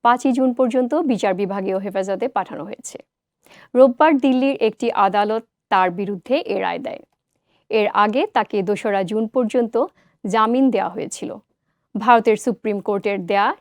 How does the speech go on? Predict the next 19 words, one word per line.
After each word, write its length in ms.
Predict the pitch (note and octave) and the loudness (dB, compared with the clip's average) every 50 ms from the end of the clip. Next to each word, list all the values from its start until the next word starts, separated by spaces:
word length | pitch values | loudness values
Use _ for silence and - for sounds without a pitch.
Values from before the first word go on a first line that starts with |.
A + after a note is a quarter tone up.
| - - | -12 -8
সেই 240 | - - C4 C#4+ D4 - - | -2 0 0 0 0 0 -2
অন্তর্বর্তী 760 | A#3 A#3+ A#3+ A#3+ A#3+ D4 D4+ D4 B3+ - C4 B3 - - B3 A3 | -2 0 -2 -2 -2 -2 -2 0 0 -2 -2 -2 -2 -4 -4 -2
জামিন 340 | G3 G3+ F#3+ G3 G3+ G#3 G3 | -2 -2 -2 -4 -4 -8 -8
শেষ 280 | - - G#3+ G3 F#3 - | -8 -6 -6 -6 -6 -6
হয় 180 | - F#3+ G3 C#4 | -4 -4 -2 -2
রোববার। 420 | F4+ D4+ G3 F3+ - - - - - - _ _ _ _ _ _ _ _ - | 0 -2 -2 -4 -4 -8 -10 -12 -12 -14 _ _ _ _ _ _ _ _ -8
এর 140 | - F#3+ F3+ | -6 -6 -6
ফলে 320 | - - - A3 A3+ G#3 G3 C4 D#4+ _ _ _ _ _ | -4 -2 0 0 2 2 0 -2 -4 _ _ _ _ _
কেজরিওয়াল 560 | - C4+ C4+ A#3+ D4+ D#4+ D#4 D#4 D#4+ D#4+ D#4+ D#4+ D4 - | 2 2 4 4 4 4 4 4 4 4 4 2 0 0
তিহার 320 | - C4+ A#3+ B3+ D4 D4 D4 A3 | 0 -2 0 2 2 2 2 2
জেলে 260 | B3 C4 B3+ B3 B3+ | 2 2 2 2 2
গিয়ে 220 | G#3+ A#3 A#3+ B3 B3+ - | 0 0 2 0 0 0
আত্মসমর্পণ 640 | - G#3 - - G3 - - F#3+ F#3 - - F3+ F3+ F3+ | 0 -4 -4 -4 -10 -8 -8 -8 -8 -8 -8 -8 -10 -8
করেন। 280 | - - - - - - G3+ _ _ - - - - | -8 -10 -10 -10 -10 -12 -16 _ _ -20 -20 -10 -4
এ 80 | A3 G#3+ G#3+ - | -4 -4 -2 0
খবর 240 | A3+ A3 G3+ A3 A#3+ A3+ | 0 0 2 2 0 0
দিয়েছে 400 | A3 C4+ C4 C4 B3+ - - D#4+ A4 - _ _ - - | 0 0 0 -2 -2 -4 -4 -6 -6 -6 _ _ -6 -4
অনলাইন 380 | A#3+ B3 B3 B3+ C4 D4 E4+ E4 | -2 -2 0 0 0 0 -2 -2
টাইমস 340 | - C#4+ B3 A3+ A3+ A#3 | -2 -2 -2 -2 -4 -6